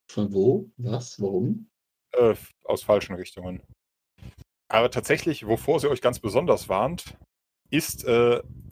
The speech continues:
Speaker 2: ein Gebiet, also im Endeffekt, äh,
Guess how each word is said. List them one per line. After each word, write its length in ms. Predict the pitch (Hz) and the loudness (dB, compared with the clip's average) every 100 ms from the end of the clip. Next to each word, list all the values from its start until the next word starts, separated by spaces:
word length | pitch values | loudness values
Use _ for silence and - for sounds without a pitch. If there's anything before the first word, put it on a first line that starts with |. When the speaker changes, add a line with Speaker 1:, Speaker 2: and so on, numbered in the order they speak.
| - - | -6 0
Speaker 2:
ein 180 | 117 | 2
Gebiet, 680 | 120 107 123 156 - - - - - _ _ _ _ | 2 -2 -4 -6 -10 -12 -16 -18 -20 _ _ _ _
also 340 | 117 104 110 | -6 -2 -2
im 80 | - | 0
Endeffekt, 500 | 113 - 117 98 - | -2 0 -2 -2 -8
äh, 280 | 107 101 | -6 -4